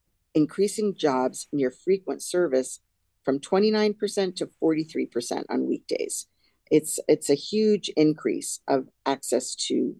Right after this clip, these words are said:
jobs on these frequent routes. Uh, two-thirds of low-income residents will be able to reach at least a thousand more jobs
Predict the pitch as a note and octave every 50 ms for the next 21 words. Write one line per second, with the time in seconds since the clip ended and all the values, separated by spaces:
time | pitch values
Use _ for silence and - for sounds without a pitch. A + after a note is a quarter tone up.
0 | _ _ - C#3 B2 A2+ - G2 G2 - - - - - C3+ C3+ C3 B2 A#2+ B2
1 | - - - _ E3+ F3+ E3+ - - F3+ - - - - - - - - - -
2 | - - _ - - - - _ _ _ C#3+ C3+ B2+ - - - C4 C4+ C4+ -
3 | A3 G#3 G#3 A3+ B3 - - D#3+ D3+ D3 D3 C#3+ C3+ C3+ C3+ C3 - - B2+ B2+
4 | B2+ B2+ B2+ A#2+ - B2+ B2 A#2+ B2 - - - C3 B2+ B2+ C#3 C3+ C3 B2+ C3
5 | C3+ C3+ - - - B2+ B2+ - - C3+ B2+ - - - - _ _ C#3 C3 -
6 | D3 C#3 - - - C3+ - C#3 C3+ C3+ C3 - C3+ C3+ B2+ B2+ C3 B2+ C3 -
7 | B2+ A#2+ A#2+ A#2+ A#2+ - - -